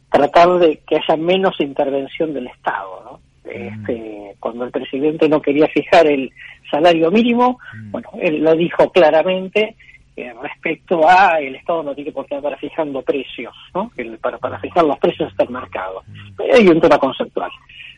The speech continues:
Speaker 1: La segunda cuestión tiene que ver con, eh, un mensaje respecto a cuánta importancia el presidente de esta gestión en general le da a ese tipo de conflictos, ¿no?
Speaker 2: Mm.
Speaker 1: Digamos, como,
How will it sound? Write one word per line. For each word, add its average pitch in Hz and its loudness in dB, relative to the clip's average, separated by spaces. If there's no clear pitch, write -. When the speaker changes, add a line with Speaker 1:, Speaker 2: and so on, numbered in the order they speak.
Speaker 1:
La 190 2
segunda 262 6
cuestión 226 4
tiene 196 4
que 165 4
ver 185 4
con, 202 4
eh, 165 4
un 233 -4
mensaje 202 2
respecto 170 0
a 208 6
cuánta 240 0
importancia 180 -2
el 165 -2
presidente 160 -4
de 143 -6
esta - -6
gestión 160 -6
en 151 -8
general 170 2
le 143 0
da 170 2
a 151 4
ese 165 -4
tipo 180 -4
de 143 -4
conflictos, - -12
¿no? 196 -6
Speaker 2:
Mm. 101 -20
Speaker 1:
Digamos, 104 -16
como, 110 -14